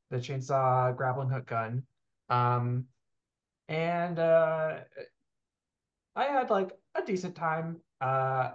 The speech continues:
I, I'm gonna give it a six point five. It's generally not, like, my kind of game, um, but I'm also gonna reserve the right, 'cause I, I think I am going to try to play more of this game in the future. So I might revisit that score at a future time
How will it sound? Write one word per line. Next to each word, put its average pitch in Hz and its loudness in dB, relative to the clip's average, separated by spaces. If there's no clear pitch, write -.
I, - 0
I'm 160 -2
gonna 220 2
give 208 4
it 202 2
a 190 2
six 185 -6
point 175 -4
five. 165 4
It's 147 -6
generally 156 -2
not, 139 -2
like, 131 0
my 127 0
kind 139 -6
of 214 -4
game, 277 -4
um, 131 0
but 147 2
I'm 175 4
also 226 4
gonna 208 0
reserve 180 2
the 175 -4
right, 170 -4
'cause 147 -6
I, 147 -4
I 151 0
think 196 0
I 180 6
am 147 0
going 139 0
to 127 -4
try 131 -2
to 123 0
play 127 -6
more 123 0
of 107 -10
this 107 -12
game 113 -10
in 107 -12
the 110 -14
future. 113 -12
So - -10
I 139 2
might 185 2
revisit 151 0
that 131 2
score 127 -2
at 120 2
a 117 -2
future 123 -4
time 117 -4